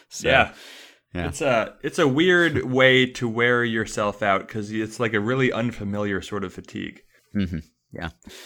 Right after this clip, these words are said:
Speaker 1: All right. Well, that happened. I'll keep you posted on my progress.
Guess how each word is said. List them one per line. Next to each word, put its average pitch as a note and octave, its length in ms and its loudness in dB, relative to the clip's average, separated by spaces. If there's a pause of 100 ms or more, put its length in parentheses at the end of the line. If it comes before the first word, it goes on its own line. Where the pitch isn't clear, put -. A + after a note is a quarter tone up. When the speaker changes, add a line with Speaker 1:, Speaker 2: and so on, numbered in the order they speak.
(380)
Speaker 1:
All A#3+ 60 6
right. E3 300 8
Well, A#2+ 300 0
that A#2 180 2
happened. F#2+ 420 -2
I'll F#2 120 -4
keep - 220 -14
you G2 80 -10
posted F#2 360 -6
on F#2 100 -6
my F#2 120 -10
progress. F2 500 -6